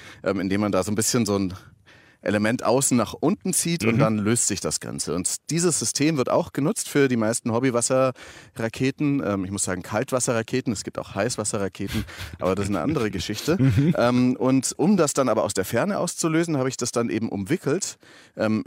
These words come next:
Speaker 1: mit Kabelbindern, an die dann wieder andere Kabelbinder befestigt sind. Ein Teil eben sitzt auf diesem Blech und der andere Teil wird dann eben über diese Umlenkrolle nach unten gezogen. Ähm, manche nutzen dafür auch anstatt dieses, dieser Schnur, wie ich ja gerade schon gesagt habe,
Speaker 2: Mhm.
Speaker 1: einen Baudenzug,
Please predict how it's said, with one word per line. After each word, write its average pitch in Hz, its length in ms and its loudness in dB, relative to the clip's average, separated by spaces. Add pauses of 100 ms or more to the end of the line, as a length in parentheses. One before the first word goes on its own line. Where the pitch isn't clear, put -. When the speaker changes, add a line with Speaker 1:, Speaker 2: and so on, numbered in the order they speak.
Speaker 1:
mit 107 180 -4
Kabelbindern, 151 680 0
an 104 100 -2
die 110 100 -6
dann 110 140 0
wieder 107 180 0
andere 143 240 -2
Kabelbinder 127 640 0
befestigt 120 520 -8
sind. 135 260 -2 (380)
Ein 127 220 -2
Teil 127 280 0
eben 113 180 -2
sitzt 139 280 -2
auf - 80 -4
diesem 104 300 -2
Blech 101 460 -2
und 113 300 -4
der 90 100 2
andere 120 200 0
Teil 104 200 -2
wird 113 140 -2
dann 107 100 -2
eben 87 220 -2
über 123 240 0
diese 101 240 -2
Umlenkrolle 101 720 0 (440)
nach 101 140 -4
unten 156 300 -2
gezogen. 147 720 0
Ähm, 101 160 0
manche 110 280 -4
nutzen 127 300 0
dafür 117 300 2
auch 107 140 0
anstatt 104 340 -4
dieses, 98 400 -4 (120)
dieser 104 200 -2
Schnur, 147 400 2
wie - 20 -2
ich 120 100 -6
ja 117 80 -2
gerade 101 220 0
schon 98 160 -6
gesagt 95 380 -4
habe, 113 240 0
Speaker 2:
Mhm. 82 340 -4
Speaker 1:
einen 101 120 -4
Baudenzug, 98 760 0